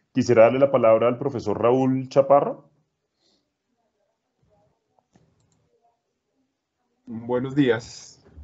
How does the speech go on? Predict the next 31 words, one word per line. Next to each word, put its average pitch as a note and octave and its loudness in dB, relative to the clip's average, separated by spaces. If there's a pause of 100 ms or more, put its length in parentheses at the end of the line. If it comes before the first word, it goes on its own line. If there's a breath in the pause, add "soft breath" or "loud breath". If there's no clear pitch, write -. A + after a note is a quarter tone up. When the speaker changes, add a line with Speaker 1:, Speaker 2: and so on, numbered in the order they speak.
(120)
Speaker 2:
mi B2 -8
nombre A#2+ 0
es C#3 0
Raúl D3 2
Chaparro, D#3 -2 (960)
eh, G#2+ -8
soy, A#2+ -4 (420)
mm, G#2+ -8
tengo A2+ -4
una B2 2
maestría A2+ 0
en A2+ -2
matemáticas B2 -2
y A#2 -6
una A2+ -2
maestría A2+ -2
en A2 -2
ingeniería A2+ -2
de G#2 0
sistemas. C3+ 0 (1000 soft breath)
Eh, G2 2 (420)
trabajo A2+ 4
en C3+ 0
el A#2+ 0
área A2+ 4
de A#2 4
fundamentos G2+ -4
de A#2+ 2
la A2+ 0
computación. B2+ -4 (1120)
Eh, F#2+ 0